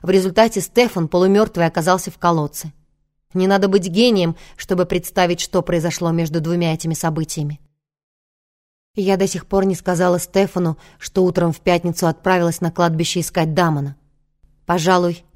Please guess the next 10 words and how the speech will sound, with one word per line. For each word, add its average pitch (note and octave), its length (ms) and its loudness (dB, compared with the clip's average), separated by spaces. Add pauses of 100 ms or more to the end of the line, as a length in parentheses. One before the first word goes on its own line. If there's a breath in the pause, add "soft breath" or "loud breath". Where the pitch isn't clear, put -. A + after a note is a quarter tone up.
(240)
мне F3 260 -2
лучше F3 240 -2
сделать E3+ 380 0
это E3+ 160 -2
завтра. D#3 480 -2 (1400)
Я F#3 200 2
знаю, F#3+ 360 4
что - 180 -6
он D#3+ 140 0
расстроится, D#3+ 720 0